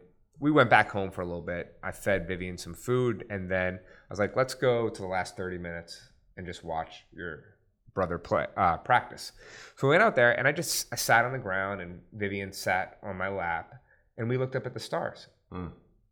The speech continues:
Speaker 1: And we wished upon stars.
Speaker 2: Yeah.
Speaker 1: And, um,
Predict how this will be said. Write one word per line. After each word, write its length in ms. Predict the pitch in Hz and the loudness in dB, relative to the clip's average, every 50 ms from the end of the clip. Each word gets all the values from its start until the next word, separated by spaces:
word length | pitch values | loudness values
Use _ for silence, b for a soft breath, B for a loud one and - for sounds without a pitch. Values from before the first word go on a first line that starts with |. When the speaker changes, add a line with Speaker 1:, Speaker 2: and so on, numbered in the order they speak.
| _ _ _ _ _ _ _ _ | _ _ _ _ _ _ _ _
Speaker 1:
And 280 | 117 113 117 113 107 107 | -2 0 0 0 0 -2
we 120 | 117 113 | -2 -2
wished 460 | 107 98 98 104 120 123 123 - - | -2 -4 -2 0 0 0 -2 -4 -6
upon 380 | 131 117 - 117 113 110 107 104 | -8 -6 -2 -2 -2 -2 -2 -6
stars. 560 | - - 127 135 151 117 87 85 90 98 101 | -6 -2 0 0 0 0 -2 -4 -6 -4 -4
Speaker 2:
Yeah. 180 | 95 87 85 101 | -4 -2 2 4
Speaker 1:
And, 460 | 117 117 117 117 117 110 110 101 - b b b b b b b b b b b b - | 6 8 8 8 8 6 4 0 -4 b b b b b b b b b b b b 2
um, 760 | 110 113 117 120 113 107 107 107 104 104 104 101 98 101 - | 6 8 10 10 10 8 8 6 4 2 -2 -4 -6 -10 -14